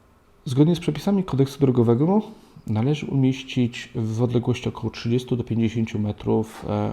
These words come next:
od uszkodzonego auta. Lecz jeśli mówimy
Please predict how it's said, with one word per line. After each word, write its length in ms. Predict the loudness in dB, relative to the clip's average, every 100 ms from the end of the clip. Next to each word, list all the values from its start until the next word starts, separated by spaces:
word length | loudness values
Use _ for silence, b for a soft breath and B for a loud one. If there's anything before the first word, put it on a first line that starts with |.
| -6
od 160 | -4 -4
uszkodzonego 880 | -2 -4 -2 -2 -2 -2 -4 -6 -8
auta. 480 | -6 -6 -6 -8 -8 -10 b b b b -6
Lecz 280 | 0 0 0
jeśli 240 | -4 0
mówimy 600 | 0 2 2 2 0 -2